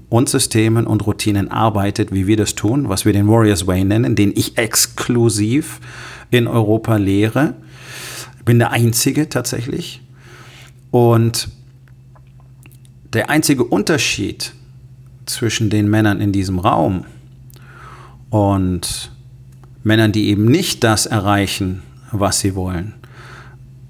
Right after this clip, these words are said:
ist einfach nur das klare Bekenntnis zu dem,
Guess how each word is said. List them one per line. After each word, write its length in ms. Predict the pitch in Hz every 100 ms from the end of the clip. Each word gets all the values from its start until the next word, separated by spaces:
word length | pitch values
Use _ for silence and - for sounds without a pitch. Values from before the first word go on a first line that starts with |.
| - - - -
ist 240 | - - 104
einfach 500 | 104 117 139 117 -
nur 480 | 104 104 107 123
das 220 | 107 104 -
klare 600 | - - 98 104 120 135
Bekenntnis 1000 | 117 - - 107 107 - 123 123 - -
zu 180 | -
dem, 640 | 135 - 95 104 110 127